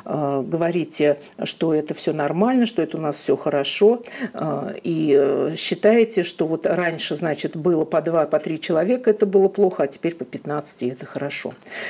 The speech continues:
Конечно, по пятнадцать это ничего хорошего, но мы совершенно чётко по графику с вами видим, что на этот уровень заболеваемости мы вышли с тех пор, как вышли на первый этап снятия ограничений.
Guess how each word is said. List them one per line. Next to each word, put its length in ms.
Конечно, 360
по 100
пятнадцать 460
это 160
ничего 280
хорошего, 600
но 200
мы 360
совершенно 460
чётко 280
по 120
графику 400
с 160
вами 220
видим, 520
что 380
на 300
этот 340
уровень 380
заболеваемости 1000
мы 140
вышли 420
с 120
тех 220
пор, 280
как 280
вышли 500
на 140
первый 340
этап 320
снятия 340
ограничений. 600